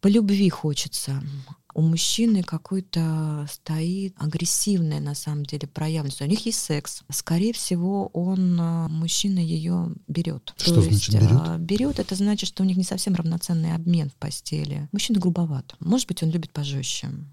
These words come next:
Speaker 1: Вообще император — это карта мужская, карта мужа обязательно, да.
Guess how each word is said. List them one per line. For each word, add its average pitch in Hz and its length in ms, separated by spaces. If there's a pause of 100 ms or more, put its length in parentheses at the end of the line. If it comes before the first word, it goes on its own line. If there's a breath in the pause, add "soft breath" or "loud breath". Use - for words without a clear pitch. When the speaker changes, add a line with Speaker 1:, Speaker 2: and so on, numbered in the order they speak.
(100)
Speaker 1:
Вообще 170 280
император — 190 560
это 147 440
карта - 340
мужская, 220 680
карта 170 380
мужа 151 580
обязательно, 156 600
да. 175 260